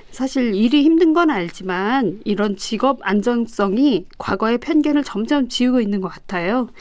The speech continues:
또 청소만 하는 게 아니라 단속이나 계도 활동도 업무에 포함되는 추세여서 사실 실제로 쓰리디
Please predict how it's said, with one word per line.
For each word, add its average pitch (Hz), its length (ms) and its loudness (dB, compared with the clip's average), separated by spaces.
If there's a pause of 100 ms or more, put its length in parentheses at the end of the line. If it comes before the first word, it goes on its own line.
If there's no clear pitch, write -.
(440)
또 233 180 0
청소만 359 560 4
하는 311 240 4
게 294 80 0
아니라 277 540 -2
단속이나 233 800 -2
계도 233 380 0
활동도 208 680 -2 (300)
업무에 214 360 4
포함되는 302 640 2
추세여서 247 680 -2 (540)
사실 240 340 -2
실제로 339 420 2
쓰리디 294 760 2